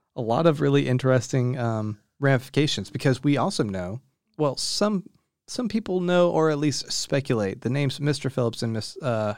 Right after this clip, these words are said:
Crookshanks are two characters from the Watchmen comic, Mime and Marionette. And per-, perhaps some of these clones,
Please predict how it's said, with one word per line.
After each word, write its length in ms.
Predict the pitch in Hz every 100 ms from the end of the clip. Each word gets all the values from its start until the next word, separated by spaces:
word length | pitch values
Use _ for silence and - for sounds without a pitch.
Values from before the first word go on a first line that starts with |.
| -
Crookshanks 540 | - 131 - 104 - - - - -
are 240 | 170 139 131
two 260 | - 147
characters 440 | 143 143 123 127 -
from 320 | - 113 107
the 340 | 104 98 98 - _ _ _ -
Watchmen 480 | 117 107 - 107
comic, 560 | 101 - 131 104 92 _ _ _ _ -
Mime 520 | 104 110 117 120 117
and 320 | 120 113 104
Marionette. 760 | 104 107 104 98 110 - - - _ _ _ _ _ -
And 440 | 110 104 107 110 -
per-, 180 | - -
perhaps 680 | - 123 - 113 - - - - _ _ _ _ _ _
some 280 | - - 143
of 160 | 127 120
these 460 | 117 113 104 - _ _ _ _ _ _ _
clones, 1040 | - - 165 185 165 113 101 107 117 -